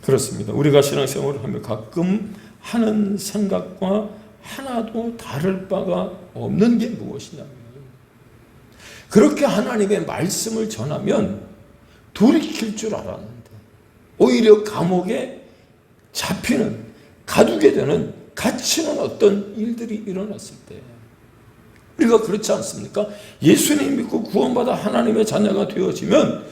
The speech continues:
세상의 모든 복을 다 받을 것 같음에도 불구하고 오히려 힘들어지고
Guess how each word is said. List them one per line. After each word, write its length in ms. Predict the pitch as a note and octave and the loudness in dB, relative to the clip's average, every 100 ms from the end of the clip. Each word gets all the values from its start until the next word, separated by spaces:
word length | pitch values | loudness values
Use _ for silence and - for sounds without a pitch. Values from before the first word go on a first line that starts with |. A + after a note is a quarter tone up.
| - - | -20 -18
세상의 540 | - A#3 - C#4 - F#4+ | 0 6 6 6 4 0
모든 540 | - - E4 D#4+ C4+ | -2 -6 -4 -2 -4
복을 260 | C#4 - C#4+ - | -4 -4 -4 -8
다 560 | - - - - - F4+ | -16 -16 -16 -18 -6 -4
받을 280 | - F3 A3 | -2 -2 0
것 260 | - A3+ | 0 0
같음에도 500 | - - G#3 G#3 G3+ | -4 -8 -8 -6 -6
불구하고 640 | - F#3 D#3+ D3+ D3 G#3 D3 | -8 -12 -12 -10 -8 0 4
오히려 440 | G3+ C#4 C#4 D4+ | 4 4 2 2
힘들어지고 1200 | - - - G#4+ F#4+ E4 E4 - - - - - | 0 -8 -12 -10 -10 -10 -10 -12 -14 -16 -16 -20